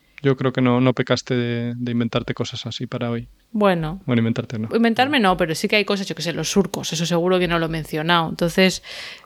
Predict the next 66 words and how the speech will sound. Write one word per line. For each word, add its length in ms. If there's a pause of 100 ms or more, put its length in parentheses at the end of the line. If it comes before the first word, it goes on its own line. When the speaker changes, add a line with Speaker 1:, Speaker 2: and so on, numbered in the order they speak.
(160)
Speaker 1:
¿Tú 60
crees? 680
Pues 140
a 40
mí 80
me 80
suena 160
que 100
los 140
Speaker 2:
A 60
ti 40
te 140
Speaker 1:
mencionaste. 340
Speaker 2:
suena 200
Speaker 1:
O 40
sea, 140
Speaker 2:
todo. 100
Speaker 1:
la 80
palabra 260
surco 320
no 120
me 60
Speaker 2:
Te 40
has 40
Speaker 1:
acuerdo, 280
Speaker 2:
leído 180
mi 120
libro, 260
Speaker 1:
pero 240
de 60
Speaker 2:
Hugo, 100
Speaker 1:
que 80
hablaste 400
Speaker 2:
también, 200
¿eh? 60
Speaker 1:
de 140
lo 120
reco-, 240
Speaker 2:
<laughs> 40
Que 60 (260)
a 60
lo 0
Speaker 1:
ah, 100
pues 140
Speaker 2:
mejor 260
Speaker 1:
igual, 140
por 80
el 40
Speaker 2:
también 220
Speaker 1:
libro. 160
Speaker 2:
influye 460
todo 180
lo 60
que 80
Speaker 1:
Ah. 20
Speaker 2:
sabes 340
tú 120
ya 80
de 100
neurociencia. 580
Speaker 1:
De 40
poco 180
me 120
valió, 260
pero 160
bueno. 160